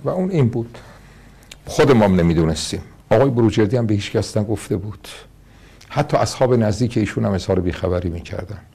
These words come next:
یه قصهٔ اتفاق میفته که مرحوم آقای بروجردی پیغام به شاه داده بودن که من مطلبی دارم،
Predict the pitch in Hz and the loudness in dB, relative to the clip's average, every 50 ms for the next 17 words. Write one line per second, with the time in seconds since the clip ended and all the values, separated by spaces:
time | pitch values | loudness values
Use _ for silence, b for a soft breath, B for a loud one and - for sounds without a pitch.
0 | _ _ - B B B B B B B B B B B B B B B - 139 | _ _ -20 B B B B B B B B B B B B B B B -2 0
1 | - 123 110 - - 131 107 98 101 - - - - 113 110 107 107 - 139 127 | 0 0 -2 0 0 0 0 0 -2 -4 -6 -2 0 0 0 0 0 -4 -6 -6
2 | 117 113 - - 123 - - 127 120 120 127 123 113 - B B B B B B | -6 -6 -6 -6 -6 -4 -2 -2 -2 -2 -2 -4 -6 -10 B B B B B B
3 | B B B B B B B B B B B B B - 139 151 147 143 139 135 | B B B B B B B B B B B B B 0 2 4 4 4 4 4
4 | 131 135 131 131 139 139 131 135 143 123 120 135 117 - 120 110 104 127 147 147 | 4 4 4 4 2 2 2 2 2 2 2 0 2 2 2 4 4 2 0 0
5 | 139 127 - - 143 123 - - 139 120 127 135 127 127 123 135 131 - - 127 | -2 -6 -4 -4 -4 -4 -2 0 0 0 2 0 0 0 0 -2 -2 -2 -2 0
6 | 131 131 117 110 - - 107 95 85 90 82 - 85 82 85 82 | 0 2 2 0 2 2 2 2 2 2 0 0 0 0 0 -2